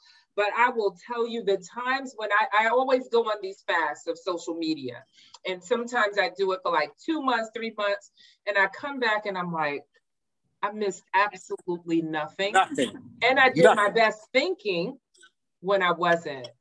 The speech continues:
Speaker 1: you know, a part of certain things and all of that. Um, just amazing. That,
Speaker 2: Even
Speaker 1: that
Speaker 2: when you struggle, right? Even when you struggle when it comes to money, right?
Speaker 1: Mm-hmm.
Speaker 2: Like, you think, "Oh, man,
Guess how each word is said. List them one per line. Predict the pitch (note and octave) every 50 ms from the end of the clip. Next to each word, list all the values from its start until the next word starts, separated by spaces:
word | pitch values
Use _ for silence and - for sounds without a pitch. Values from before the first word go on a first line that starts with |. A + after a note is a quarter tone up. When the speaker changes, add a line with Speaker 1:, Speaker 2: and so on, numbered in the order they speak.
| _ _ _ _
Speaker 1:
you | F3 G3+ G3+
know, | F#3 F3+ E3+ E3
a | - E3 -
part | - - - G#3 G3 F#3+ F3+ F3
of | E3+ E3
certain | - - F3+ E3+ E3 E3+ E3 E3 E3+
things | F3+ F3+ E3+ D#3+ D#3 D#3 D#3 D#3 D#3 E3
and | E3 D#3+ E3
all | E3 E3 E3 E3+
of | E3+ E3
that. | E3+ E3 D#3 D3+ D3+ D3+ - - - - _ _ _ -
Um, | G3 F#3 F3+ F3 E3+ E3+ E3+ E3+ E3+ - - F#3
just | - D#4 F#4 - - -
amazing. | G3+ F#3 F3 F3 E3+ E3+ F3 F3 D3+ C#3+ C3+ C3+ C#3+ - _ _ _ _
That, | - A3+ D4 D#4+ -
Speaker 2:
Even | C#4 E4+ G4+
Speaker 1:
that | F4 E4+
Speaker 2:
when | F4 D#4+
you | D#4+ E4
struggle, | B3+ - - D#4 E4+ F4+ A3 G#3+ F#3+ E3
right? | F3+ G#3 A#3 - -
Even | C4 D#4 F4 F4
when | E4 D4+
you | D#4 C#4
struggle | - D4 C#4+ C#4 C4+
when | C#4 C4+
it | B3+
comes | C4 B3
to | A3+
money, | A3 A#3 C4+ A#3+ - - _ _ _ _ _ _ _ _ _ -
right? | A3+ G3 G#3+ A3+
Speaker 1:
Mm-hmm. | A3+ G#3+
Speaker 2:
Like, | F#3 G3 F#3 F3+ - _ _ _ _ _ _ _ _ _ _ _ _ _ _ _
you | - A3+ B3 _
think, | - C4 A#3+ - _ A3+
"Oh, | C4 C4 B3 A#3
man, | A#3 B3+ B3+ B3